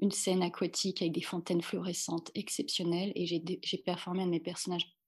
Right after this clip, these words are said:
préférés, c'est-à-dire, heu, la nymphe de l'aube, sur ce morceau qui s'appelle Aqua-, Aquarius, et je ne savais pas de qui il était. Et j'ai découvert que ce morceau n'était autre que, heu, celui de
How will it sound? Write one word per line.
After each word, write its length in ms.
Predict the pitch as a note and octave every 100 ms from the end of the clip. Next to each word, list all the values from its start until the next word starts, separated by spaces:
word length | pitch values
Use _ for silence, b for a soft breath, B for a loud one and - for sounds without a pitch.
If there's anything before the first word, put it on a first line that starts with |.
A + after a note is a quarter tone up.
| -
préférés, 440 | - F#3+ F3 F3
c'est-à-dire, 460 | F#3 - E3+ F#3 F#3
heu, 200 | F3+ F#3 F#3+
la 120 | F#3+
nymphe 340 | G3 A#3 A#3+
de 100 | -
l'aube, 400 | F3+ F3+ C#4 C#4+ -
sur 280 | - - -
ce 140 | -
morceau 340 | F3+ E3 -
qui 100 | G#3+
s'appelle 200 | - F3
Aqua-, 380 | - - E3+ F3 -
Aquarius, 520 | F#3 F#3 F3+ A3 -
et 80 | F3+
je 80 | F3+
ne 60 |
savais 280 | E3 E3 D#3 -
pas 140 | A#3+
de 80 | G#3
qui 240 | - -
il 60 | F3+
était. 300 | E3+ F3 F#3 -
Et 240 | D#4 E4+
j'ai 240 | E4+ A#3 A3+
découvert 880 | G3 E4 F4+ - D4 B3 B3 C#4+ D4+ - - - B B B -
que 180 | D4+ E4
ce 140 | C4
morceau 600 | A3+ D#4+ - - C#4+ D4
n'était 540 | A3+ A3+ - B3+ - B B B -
autre 320 | C4+ C4+ -
que, 360 | - A3 A3+ - - -
heu, 200 | F#3+ F3+
celui 380 | - G#3+ G3 A3+
de 360 | F3+ E3+ -